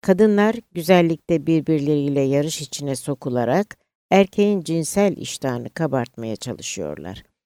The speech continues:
Bu birazcık bana ahlak dışıymış gibi geliyor. Ama gelin görün ki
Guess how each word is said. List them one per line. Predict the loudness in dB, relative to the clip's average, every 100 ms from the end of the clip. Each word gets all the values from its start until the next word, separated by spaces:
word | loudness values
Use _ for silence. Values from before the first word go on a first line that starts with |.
| _ _ -2
Bu | 0 6
birazcık | 8 8 6 -2 -2
bana | -2 0 -2
ahlak | -4 -2 -4 -4
dışıymış | -10 -6 -6 -8 -10
gibi | -10 -12 -10
geliyor. | -8 -6 -6 -6 -10 _ _ -4
Ama | -2 0
gelin | 0 -2 -2 -4
görün | -2 -2 -4
ki | 0 0